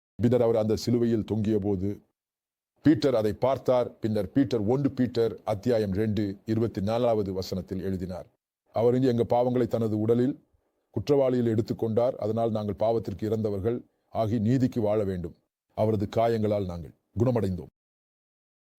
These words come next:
குணமடைந்தோம். அவர் அந்த குற்றவாளியில் தொங்கிய போது நாங்கள் குணமடைந்தோம்." ஆனம், ம், நடக்கும்போது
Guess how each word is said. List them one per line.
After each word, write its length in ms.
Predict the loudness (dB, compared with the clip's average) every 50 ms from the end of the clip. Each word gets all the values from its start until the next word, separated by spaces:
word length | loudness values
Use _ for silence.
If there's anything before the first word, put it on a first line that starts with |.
| _ 0
குணமடைந்தோம். 680 | 2 4 4 6 4 4 4 2 2 0 0 -2 -4 -8 -12 _ _ _ _ _ _ _ _ _
அவர் 240 | 0 2 4 4 4
அந்த 180 | 2 2 0 0
குற்றவாளியில் 600 | 0 0 0 2 2 2 4 4 4 2 2 0
தொங்கிய 340 | 2 2 2 4 4 2 2
போது 500 | 2 0 -2 -2 -2 -4 -4 -6 -8 -10 -6
நாங்கள் 260 | -4 -2 -2 -2 -2
குணமடைந்தோம்." 680 | 0 0 0 2 2 2 2 0 0 -2 -4 -8 -10 -14 _ _ _ _ _ _ _ _ _ _ _ _ _ _ _ _ _ _ _ 2
ஆனம், 320 | 2 2 2 2 -2 -4 -8 _ _ _ _ _ _ _ _ _ _ _ _ _
ம், 320 | 0 2 2 2 2 4
நடக்கும்போது 600 | 4 4 4 4 4 4 4 6 6 6 4 2